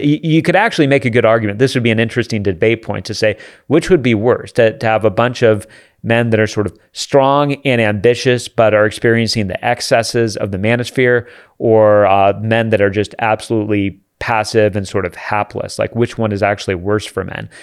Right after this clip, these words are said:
I think you could make an argument on either side. I think because our culture is so full of sort of the passive, hapless men that are like, "I, I just need to tone down my testosterone and my toxic-, toxicity." I get how we ended up with these. We, we ended up with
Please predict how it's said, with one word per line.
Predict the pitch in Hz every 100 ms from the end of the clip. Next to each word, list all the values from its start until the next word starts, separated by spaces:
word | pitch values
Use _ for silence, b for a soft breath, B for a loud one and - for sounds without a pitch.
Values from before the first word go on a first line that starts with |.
| B
I | -
think | 160 214
you | 151
could | - 151 131
make | 127 123
an |
argument | 120 113 110 113
on | 110
either | 107 107 104
side. | - 98 107 110 - b b b
I |
think | 117 107
because | 104 - 113 117
our | 117
culture | 101 117 113 113
is | 101
so | 113
full | 101 - 110 110 110
of | 110 98 92
sort | - 107
of | 90
the | 92 _ _
passive, | - 110 104 - 104
hapless | - 104 104 - 107 101 -
men | 98 95 101 101
that | 92
are | 98
like, | 104
"I, | 98 101 101
I |
just | 101 95
need | 101
to | 90 B B B
tone | - 107
down | 101 104 104
my | 104
testosterone | 101 107 - 92 98 - 107 107
and | 101
my | 92
toxic-, | 95 95 92 - 104 - _ _ _
toxicity." | - 107 - - 104 117 117 113 B B B B _ -
I | 143
get | 147 107 139 113
how | - 123
we | 110
ended | 101 107 98
up | 101
with | -
these. | - - -
We, | 139
we | 123 131
ended | 180 170
up | 151 151
with | 131